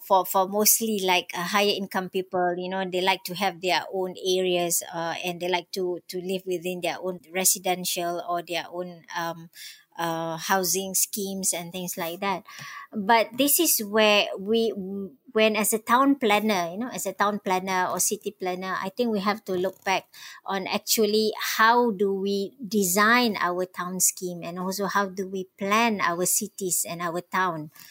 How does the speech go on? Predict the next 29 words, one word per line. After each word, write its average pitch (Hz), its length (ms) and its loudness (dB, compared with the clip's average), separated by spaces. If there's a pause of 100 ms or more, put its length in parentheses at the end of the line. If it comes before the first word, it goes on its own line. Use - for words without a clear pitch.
(340)
So 233 400 6
in, 226 160 0
in 240 140 2
this 339 200 4
sense, 220 460 2
we 233 220 0
still 277 520 2
can 202 240 -2
actually 202 800 0 (340)
create 240 500 6
social 196 460 2
cohesion. 170 720 -4 (380)
We 220 240 4
still 262 340 2
can 214 320 0
have 190 240 0
unity 226 580 2
among 180 340 -4
the 180 80 -2
society. 170 760 -2
Like 190 240 2
what 190 140 0
I'm 190 180 -2
saying 226 320 4
is 175 240 -4
that 185 160 2 (320)
if - 180 -6
you 294 100 0
create 233 520 2